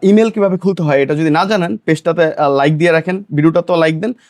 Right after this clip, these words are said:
পরবর্তী ভিডিওতে আমি এটা দেখাবো কীভাবে আপনারা বিভিন্ন ইমেইল খুলতে পারবেন। ওকে, আমাদের ভিডিওটা রেডি হয়ে গেছে। এখন যদি আমরা ভিডিওটাকে ডাউনলোড করি, এখান থেকে ক্লিক করলে ডাউনলোড হয়ে যাবে।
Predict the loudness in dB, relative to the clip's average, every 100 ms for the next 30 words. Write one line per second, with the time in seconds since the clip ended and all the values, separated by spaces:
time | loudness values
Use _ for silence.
0 | -4 0 0 0 2 2 2 0 0 0
1 | 0 0 -2 -2 0 2 2 0 -4 -6
2 | -8 _ 2 4 4 4 4 4 2 -2
3 | -4 -6 -6 -4 -4 -4 _ _ -4 0
4 | 2 2 2 2 2 2 4 2 2 -2
5 | -4 -8 _ _ -4 -2 0 0 0 0
6 | 0 0 2 2 0 -2 0 2 2 0
7 | 0 0 -2 _ -6 -2 0 0 -2 -4
8 | -4 -4 -4 -8 _ -8 0 4 4 4
9 | 2 2 2 0